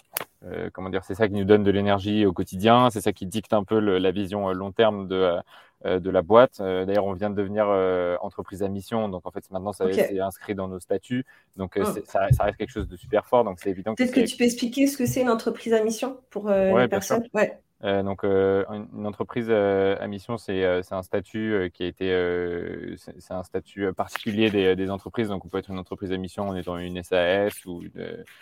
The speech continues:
Speaker 1: une S A ou autre, peu, peu importe, mais c'est juste quelqu'un, quelque chose qui vient se rajouter dans les, dans les statuts de l'entreprise, euh, défini du coup par la loi Pacte, euh, qui, euh,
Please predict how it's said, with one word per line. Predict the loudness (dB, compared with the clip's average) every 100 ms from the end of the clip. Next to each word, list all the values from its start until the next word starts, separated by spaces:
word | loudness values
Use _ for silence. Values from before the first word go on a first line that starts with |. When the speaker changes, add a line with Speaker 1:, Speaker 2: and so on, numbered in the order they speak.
| _ _
Speaker 1:
une | -8
S | -4 2
A | 2
ou | 4 2
autre, | 0 -6
peu, | -6 -4 -4 -6
peu | -6 -4
importe, | 6 6 6 2
mais | -6
c'est | -4 -8
juste | -6 -6
quelqu'un, | -4 -4 -10
quelque | -12 -10
chose | -12
qui | -10
vient | -8
se | -2
rajouter | -2 -2 -4 -2
dans | 0
les, | -4 -10 -10
dans | -8
les | -8
statuts | -8 -8 -8
de | -8
l'entreprise, | -8 -10 -2 -2 -2 -6 -14 _ -2
euh, | 2 2
défini | 2 -6 -8
du | -6
coup | -2
par | 2 4
la | 4
loi | 0
Pacte, | 6 6 6 -2
euh, | -4 -6
qui, | -8 0
euh, | 2 2